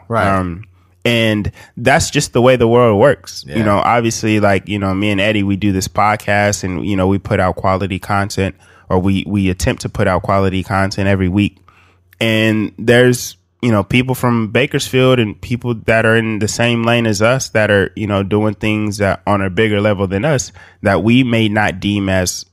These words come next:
Speaker 2: as much, like, you know, not on the par, on, not on par with what we do.
Speaker 1: Right.
Speaker 2: But you don't see us, you know, going out there and, you know, actively hating on whatever, whatever's
Speaker 1: Right.
Speaker 2: going on.
Speaker 1: Right.
Speaker 2: You know, I don't be on, you know, pe-,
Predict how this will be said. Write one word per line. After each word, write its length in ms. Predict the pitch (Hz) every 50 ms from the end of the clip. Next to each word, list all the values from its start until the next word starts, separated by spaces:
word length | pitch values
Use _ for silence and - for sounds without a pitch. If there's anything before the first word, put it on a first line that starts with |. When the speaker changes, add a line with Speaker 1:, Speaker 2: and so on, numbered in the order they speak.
| _ _
Speaker 2:
as 220 | 95 95 95 - 95
much, 300 | 98 104 98 - - - - _
like, 240 | - 87 87 85 - - _
you 100 | - 107
know, 200 | 98 90 82 - - -
not 240 | 92 101 90 - - _ _ _ _ _ -
on 140 | 101 98 95
the 80 | 90
par, 380 | - - - 101 98 92 90 - -
on, 160 | 110 104 - - _
not 220 | 107 113 113 110
on 180 | 104 101 101 98
par 300 | - - 107 107 107 101
with 240 | 95 95 90 - -
what 200 | 98 95 - -
we 200 | 107 135 170 151
do. 320 | 107 104 101 95 92 - - - - -
Speaker 1:
Right. 260 | 104 98 85 73 104
Speaker 2:
But 340 | 113 123 117 110 87 - - _ _ _ _ -
you 120 | 117 135
don't 320 | 143 - 214 - - - -
see 360 | - - 127 120 120 110 -
us, 500 | - 117 123 123 127 - - - - - _ _
you 160 | - 113 113
know, 200 | 107 101 98 95
going 320 | 92 107 110 110 107 104
out 240 | 107 104 104 101 -
there 340 | - 104 101 101 101 101 - -
and, 500 | 90 101 98 95 98 98 98 95 92 - -
you 180 | - 107 107 98
know, 360 | 90 87 85 87 85 85 - - -
actively 580 | - 104 101 - - 113 90 90 92 98 98 95
hating 480 | - - - 110 101 - 104 107 101 98
on 360 | 98 98 98 95 95 95 -
whatever, 720 | - - 104 101 98 98 98 92 98 95 95 95 80 - - _
whatever's 400 | - - 98 98 98 95 95 90
Speaker 1:
Right. 60 | 90
Speaker 2:
going 260 | 98 95 95 95 92
on. 260 | 92 95 95 98 107
Speaker 1:
Right. 140 | 117 101 107
Speaker 2:
You 40 | 101
know, 140 | 92 87 82
I 180 | - 98 117
don't 160 | 120 110 107
be 140 | 95 104 104
on, 280 | 101 98 98 98 92 71
you 120 | 95 98
know, 140 | 90 90 90
pe-, 200 | - - 113 104